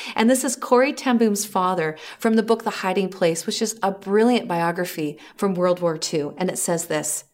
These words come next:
"Do you know what hurts so very much? It's love. Love is the strongest force in the world.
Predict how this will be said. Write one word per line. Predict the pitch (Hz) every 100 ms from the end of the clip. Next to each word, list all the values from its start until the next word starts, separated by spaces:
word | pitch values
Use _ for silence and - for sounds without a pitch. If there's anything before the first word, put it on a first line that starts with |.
| _ - - - -
"Do | 220
you | 208 247 285 302
know | 262 226
what | 214 202 -
hurts | 214 208
so | - 196
very | 190 180 185
much? | 185 151 - - -
It's | 208 -
love. | 202 165 151 - - _ _ - - -
Love | 202 208 214
is | 214
the | 208
strongest | - - 202 214 254 -
force | - 208 208 -
in | 208
the | 196
world. | 175 165 160 143 -